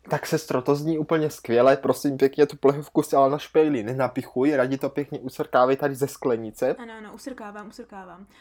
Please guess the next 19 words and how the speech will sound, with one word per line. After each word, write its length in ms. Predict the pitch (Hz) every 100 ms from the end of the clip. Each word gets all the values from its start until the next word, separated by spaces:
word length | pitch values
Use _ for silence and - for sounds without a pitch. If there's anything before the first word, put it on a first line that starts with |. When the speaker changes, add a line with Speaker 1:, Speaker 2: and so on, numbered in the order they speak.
| -
Speaker 2:
Bratře, 220 | 285 415
Speaker 1:
Jo. 20 |
Speaker 2:
víš, 80 | 339
jak 100 | 359
to 60 | -
trochu 260 | 311 320
chutná? 520 | 349 392 262 180 294 _ _ -
Chutná 340 | 277 311 349
to, 220 | 349 392 403 _ _ _ _
jak 200 | 247 285
kdybys 400 | 240 247 302 311
opravdu 380 | 240 240 294 285
měl 260 | 339 339 359
prostě 420 | 349 269 - 339
vymačkanou 720 | 262 240 240 - 285 311 349
šťávu 520 | - - 240 220 269
z 140 | 311 -
ananasu. 440 | 285 277 339 285 254
Speaker 1:
Oh. 760 | 277 143 139 127 123 120 120